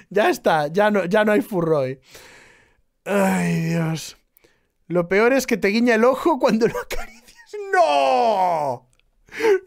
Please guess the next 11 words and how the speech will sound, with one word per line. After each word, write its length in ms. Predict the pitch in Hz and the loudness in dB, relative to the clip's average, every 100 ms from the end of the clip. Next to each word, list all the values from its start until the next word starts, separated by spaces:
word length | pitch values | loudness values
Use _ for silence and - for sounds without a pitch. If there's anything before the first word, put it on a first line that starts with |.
| 508 480 | 0 4
¡No! 1200 | 466 381 427 294 262 220 208 196 180 160 143 180 _ _ _ _ _ _ _ _ _ _ _ _ - | 6 6 6 4 4 4 4 4 4 2 0 -4 _ _ _ _ _ _ _ _ _ _ _ _ -6
Rango, 300 | 180 240 262 | -2 2 2
la 100 | 233 | 0
tipa 200 | 247 254 | 0 0
que 80 | 240 | 0
vendía 280 | 220 247 | 2 2
leche 300 | 233 247 247 | 2 2 0
en 100 | 214 | -2
X 280 | 240 226 214 | -2 -4 -2
E 100 | 196 | 0
Y, 260 | 233 311 | 0 -2